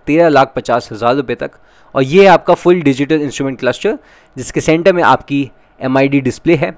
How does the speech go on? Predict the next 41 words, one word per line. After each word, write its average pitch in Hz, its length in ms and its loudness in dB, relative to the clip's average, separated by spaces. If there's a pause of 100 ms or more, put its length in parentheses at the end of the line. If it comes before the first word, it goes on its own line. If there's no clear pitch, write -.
(140)
जिसमें 127 240 -8
आपको 135 160 -4
सारी 139 240 0
इन्फॉर्मेशन 127 480 -4
गाड़ी 117 220 0
के 120 100 -4
बारे 113 180 0
में 117 100 -8
देखने 113 220 -8
को 113 100 -6
मिल 131 140 -4
जाएगी। 127 300 -4 (300)
टायर 123 140 4
प्रेशर 120 260 -4
मॉनिटरिंग 113 340 -6
सिस्टम - 300 -4
भी 185 80 2
दिया 175 180 2
गया 160 160 0
है, 185 120 -4 (460)
ड्राइव 120 260 0
इन्फो, 123 300 -2
ड्राइवर 120 300 0
असिस्टेंट, 131 420 -8
सब 180 200 -2
कुछ 165 160 0
यहाँ 139 120 0
पे 127 100 -2
आपको 123 180 -2
देखने 120 240 -8
को 120 60 -8
मिल 120 140 -6
जाएगा। 117 320 -6 (400)
तो 123 60 -6
यहाँ 160 200 4
पे 202 100 4
मैं 196 80 2
आपको 180 220 4
गाड़ी 143 260 6
के 147 100 -2
सारे 127 460 0